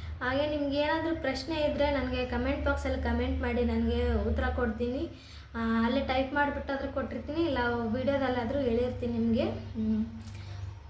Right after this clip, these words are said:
ಹಾಗೆ ನಾನು ಡೈಲಿ ವಿಡಿಯೋಸ್ ಹಾಕ್ತಾ ಇರ್ತೀನಿ, ರೊಟೀನ್ ಆಗಿರ್ಬೋದು, ಹೆಲ್ತಿ ಲೈಫ್ ಸ್ಟೈಲ್ ಆಗಿರ್ಬೋದು. ನನ್ನ ಒಂದು ಚಾನಲಲ್ಲಿ ಏನೇನು ಇದಾವೆ ಅಂತೆಲ್ಲ ಒಂದ್ಸಲ ಚೆಕ್ ಮಾಡಿ, ನಿಮಗೂ ಯೂಸ್‌ಫುಲ್ ಆಗುತ್ತೆ. ಆಮ್, ನಮ್ಮ ಕಡೆ ಉತ್ತರ ಕರ್ನಾಟಕ ಎಲ್ಲ, ಆ, ಉತ್ತರ ಕರ್ನಾಟಕ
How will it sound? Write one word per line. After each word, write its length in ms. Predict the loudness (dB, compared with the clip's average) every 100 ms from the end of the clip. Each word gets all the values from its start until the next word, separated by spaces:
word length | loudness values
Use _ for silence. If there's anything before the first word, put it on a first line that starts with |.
| -18 -18 -18 -10
ಹಾಗೆ 220 | -4 0
ನಾನು 280 | 2 2 4
ಡೈಲಿ 300 | 4 4 2
ವಿಡಿಯೋಸ್ 300 | 2 2 2
ಹಾಕ್ತಾ 300 | -4 -4 0
ಇರ್ತೀನಿ, 440 | 0 0 -2 -2 0
ರೊಟೀನ್ 340 | 0 0 2
ಆಗಿರ್ಬೋದು, 600 | 2 0 0 0 2 2
ಹೆಲ್ತಿ 280 | 2 0 0
ಲೈಫ್ 280 | 0 -2 -4
ಸ್ಟೈಲ್ 320 | -4 0 0
ಆಗಿರ್ಬೋದು. 540 | 0 -2 0 0 0
ನನ್ನ 240 | 0 -2 -2
ಒಂದು 300 | -2 -2 0
ಚಾನಲಲ್ಲಿ 540 | 0 2 0 0 -4 -4 -2 -2
ಏನೇನು 240 | -2 -2
ಇದಾವೆ 300 | -2 0 -2
ಅಂತೆಲ್ಲ 260 | -2 -2 -2 0
ಒಂದ್ಸಲ 260 | -2 -2 -4 -4
ಚೆಕ್ 260 | -8 -6
ಮಾಡಿ, 220 | -4 -2 0
ನಿಮಗೂ 440 | 0 -2 -2 -2
ಯೂಸ್‌ಫುಲ್ 480 | -2 -6 -8 -6 -2
ಆಗುತ್ತೆ. 380 | -2 -2 -2 -4 -6 -12 -20 -20 -20 -16 -8
ಆಮ್, 520 | -4 -4 -4 -4 -6 -10 -16 -18 -18 -20 -20 -16 -4
ನಮ್ಮ 240 | -4 0
ಕಡೆ 160 | 2 2
ಉತ್ತರ 240 | 2 -2 -2
ಕರ್ನಾಟಕ 340 | -4 -4 -4
ಎಲ್ಲ, 140 | -2 0 0 0 -2 -2
ಆ, 240 | -2 -2
ಉತ್ತರ 220 | -4 -2 -4
ಕರ್ನಾಟಕ 380 | -2 -4 -4 -4